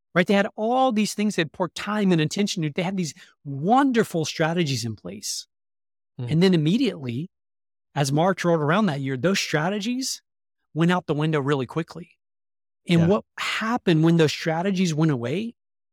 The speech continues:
Speaker 1: is the true culture was revealed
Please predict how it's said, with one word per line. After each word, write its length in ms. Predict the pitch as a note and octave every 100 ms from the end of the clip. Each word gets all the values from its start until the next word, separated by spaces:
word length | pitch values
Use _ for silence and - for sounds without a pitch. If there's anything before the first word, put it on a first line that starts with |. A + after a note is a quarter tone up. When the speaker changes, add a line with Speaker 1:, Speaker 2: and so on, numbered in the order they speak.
| _ -
Speaker 1:
is 220 | F3+ -
the 120 | E3
true 540 | - - F#3 G#3 B3
culture 640 | - - E3+ F3 - F#3 F3+ _ _
was 400 | C3+ D3 D3 C#3
revealed 880 | B2+ C3 A2 G#2+ B2 A#2+ D3+ F3+ -